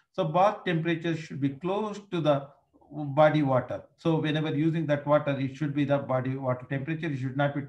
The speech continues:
too hot or it should not be cold also, where it causes any discomfort to the baby. So what about, uh,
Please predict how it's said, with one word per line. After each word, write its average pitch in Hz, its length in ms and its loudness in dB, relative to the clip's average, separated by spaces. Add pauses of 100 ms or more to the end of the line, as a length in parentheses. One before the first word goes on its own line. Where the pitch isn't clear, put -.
too 160 200 -2
hot 147 260 2
or 135 180 0
it 131 140 -4
should 127 140 -8
not 135 220 0
be 135 60 -2 (380)
cold 165 240 2
also, 139 460 -2 (240)
where 147 220 4
it 143 200 -2
causes 135 320 0
any 127 160 -2
discomfort 131 720 -2
to 139 40 -8
the 180 220 -4 (260)
baby. 123 300 -2 (2250)
So 240 120 -2
what 233 180 4
about, 240 340 0
uh, 190 40 -8